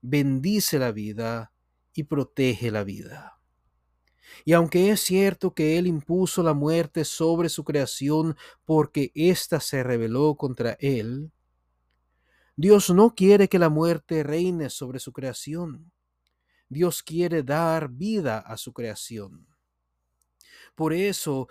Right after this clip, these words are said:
el profeta Isaías profetiza en veinticinco ocho que la muerte será devorada para siempre.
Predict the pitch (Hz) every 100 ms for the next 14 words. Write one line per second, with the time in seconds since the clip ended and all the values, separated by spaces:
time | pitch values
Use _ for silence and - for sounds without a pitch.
0 | - - - 170 170 165 - 180 147 160
1 | 165 151 185 196 185 - - 160 156 -
2 | 180 196 185 175 165 - 156 160 165 156
3 | - 143 139 135 135 - 190 175 170 151
4 | 180 180 - 156 151 147 _ _ _ _
5 | - 170 160 160 170 208 220 208 214 202
6 | - 165 170 180 170 160 165 170 160 165
7 | 143 - 185 190 165 - - 185